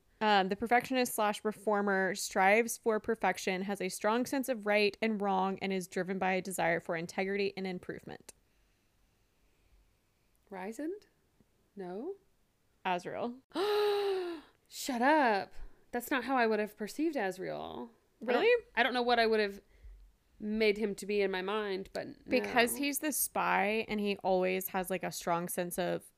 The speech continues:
Speaker 1: like, I don't think Rysand has a strong sense of right and wrong. I do think Azriel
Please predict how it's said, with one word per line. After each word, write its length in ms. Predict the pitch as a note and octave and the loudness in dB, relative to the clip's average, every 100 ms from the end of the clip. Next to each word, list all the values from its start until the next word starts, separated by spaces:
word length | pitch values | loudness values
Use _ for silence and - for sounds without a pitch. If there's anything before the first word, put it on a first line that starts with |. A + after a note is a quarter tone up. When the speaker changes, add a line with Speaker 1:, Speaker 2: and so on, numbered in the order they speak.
| _ | _
Speaker 1:
like, 300 | F#3+ E3 - _ _ _ _ - | -4 -4 -8 _ _ _ _ 2
I 100 | G#3+ | 4
don't 120 | B3+ | 4
think 160 | B3 F3 | 2 2
Rysand 360 | F3 E3+ F3+ | 2 2 0
has 160 | F3 F3 | -4 -6
a 40 | |
strong 260 | - E3 D#3+ | -4 -2 -2
sense 280 | E3+ D#3+ - | -6 -6 -4
of 160 | E3 - _ _ _ _ _ _ _ _ _ _ _ F3+ | -6 -8 _ _ _ _ _ _ _ _ _ _ _ 2
right 200 | F3 - | 4 4
and 120 | D#3+ | 0
wrong. 360 | C#3+ E3 G#3 A3 _ _ _ _ _ - | -2 0 -2 -6 _ _ _ _ _ -4
I 100 | G#3 | 0
do 220 | G#3 F#3 | 0 0
think 180 | F3+ E3 | -2 -4
Azriel 360 | - - - | -8 -10 -14